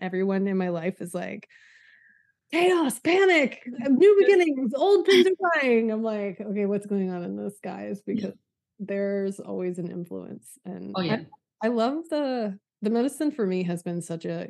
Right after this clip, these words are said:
Speaker 1: gift of reminding me that I'm a wild animal <laughs>
Speaker 2: Mm-hmm.
Speaker 1: living on an earth that is a cyclical, s-, you know, ebb and flow. She has seasons, she has, she has phases, and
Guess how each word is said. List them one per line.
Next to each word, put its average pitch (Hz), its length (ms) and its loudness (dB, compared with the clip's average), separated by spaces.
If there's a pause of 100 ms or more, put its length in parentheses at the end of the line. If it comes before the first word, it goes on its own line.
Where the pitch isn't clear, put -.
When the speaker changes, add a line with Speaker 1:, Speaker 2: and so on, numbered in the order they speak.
Speaker 1:
gift 160 460 -10
of 170 280 -10 (560)
reminding 180 640 -2
me 170 140 -4
that 170 200 -8
I'm 170 220 -8
a 165 60 -8
wild 165 460 -8
animal 202 640 -4
<laughs> - 60 -20 (340)
Speaker 2:
Mm-hmm. 175 80 -8
Speaker 1:
living 233 300 2
on 240 160 0
an 233 180 -2
earth 226 240 -2 (160)
that 202 220 -2
is 202 240 -2
a 202 200 0
cyclical, 202 880 -2
s-, - 400 -18 (200)
you 190 120 -2
know, 185 400 -8 (200)
ebb 214 180 0
and 208 160 0
flow. 196 720 0 (480)
She 254 220 -4
has 269 200 -2
seasons, 254 420 -6
she 226 180 -6
has, 220 560 -4 (600)
she - 160 -4
has 233 160 0
phases, 208 500 -4
and 180 380 -6